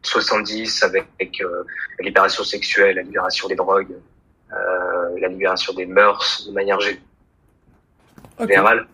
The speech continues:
Speaker 1: Donc, tout ça, c'est fini. La, la liberté, euh, la liberté, elle est où ? Et donc, il faut, euh, il faut con-, continuer à garder cet esprit de, de rébellion.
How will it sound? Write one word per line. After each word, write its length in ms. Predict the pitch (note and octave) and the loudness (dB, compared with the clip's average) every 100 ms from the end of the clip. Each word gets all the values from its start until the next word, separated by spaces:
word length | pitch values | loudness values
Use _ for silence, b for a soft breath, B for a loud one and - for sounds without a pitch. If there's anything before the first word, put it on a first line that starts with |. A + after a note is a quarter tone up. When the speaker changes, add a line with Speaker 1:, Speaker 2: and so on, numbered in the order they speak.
| _ _ - | _ _ -6
Speaker 1:
Donc, 220 | - - | -6 -6
tout 100 | - | -6
ça, 200 | - B2+ A2+ | 4 4 4
c'est 160 | - | 0
fini. 300 | - A#2+ B2 - | -2 -2 -2 -6
La, 200 | - G#2 G2 - _ _ - | 0 2 2 -4 _ _ -4
la 100 | G2+ | 0
liberté, 580 | G2+ G#2 - - A2 G2+ | 4 2 4 2 2 0
euh, 80 | |
la 80 | F#2+ | -2
liberté, 380 | G2+ G#2 - - | 0 0 0 -2
elle 60 | G2 | -2
est 20 | |
où ? 60 | F#2 _ _ _ _ _ _ _ _ _ | -4 _ _ _ _ _ _ _ _ _
Et 60 | G2+ | -8
donc, 260 | G#2 G#2 - | -6 -6 -4
il 60 | |
faut, 380 | - A#2+ A#2 G#2+ | -2 0 0 0
euh, 320 | F#2+ F#2 F#2 F#2+ | 0 -4 -6 -10
il 60 | |
faut 160 | - A2 | -12 -6
con-, 160 | A2 - _ _ _ _ _ _ _ | -4 -4 _ _ _ _ _ _ _
continuer 400 | - A2+ A2+ A#2+ | -8 2 6 8
à 160 | G#2+ G2 | 8 6
garder 300 | G#2 G#2+ A2 | 4 2 -2
cet 200 | - - | -6 -10
esprit 340 | - - A2+ | -6 -2 -2
de, 220 | G#2 G2 | -2 -4
de 60 | G2+ | -2
rébellion. 420 | G2 G2+ G#2 A2 | -2 0 2 0